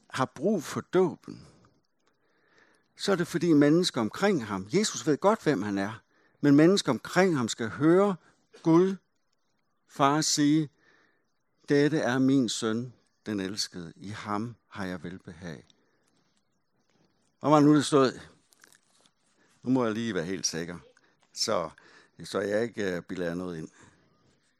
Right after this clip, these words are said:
Det er min elskede søn. I ham har jeg fundet velbehag. Jeg synes bare, jeg lige s-, tænkte, der stod også, "Hør ham, lyt til ham." Men om det står der eller ikke, så tror jeg, det er det, vi skal.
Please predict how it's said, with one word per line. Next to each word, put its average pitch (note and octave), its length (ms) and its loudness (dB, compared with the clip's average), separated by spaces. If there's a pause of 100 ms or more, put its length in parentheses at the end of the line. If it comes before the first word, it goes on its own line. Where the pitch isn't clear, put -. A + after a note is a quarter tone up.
(1700)
Det A#3 280 8
er D#3+ 100 8
min C3+ 200 6
elskede A#2+ 400 -2
søn. F2 280 -6
I B2+ 80 0
ham D3 460 4 (360)
har G#2 140 -4
jeg G#2 160 -2
fundet E2+ 420 -10
velbehag. D2 460 -14 (2000)
Jeg C3+ 120 0
synes D#3+ 240 -6
bare, B2+ 160 2
jeg G2 320 0
lige A#2+ 180 -6
s-, - 500 -12
tænkte, A#2 260 -8
der G2 60 -8
stod A2 180 -6
også, G#2 300 -6 (320)
"Hør D#3+ 200 -4
ham, G2+ 400 -10
lyt C3+ 180 -14
til - 120 -14
ham." E2 240 -16 (1160)
Men F2+ 120 -6
om G#2+ 80 -2
det A2+ 100 -6
står C#3 220 4
der G#2+ 60 -2
eller G2 120 -2
ikke, G#2+ 120 -8
så - 80 -12
tror - 220 -8
jeg, G2 80 -6
det F2+ 60 -10
er D#2 40 -18
det, F2+ 100 -12
vi F#2+ 40 -16
skal. - 260 -14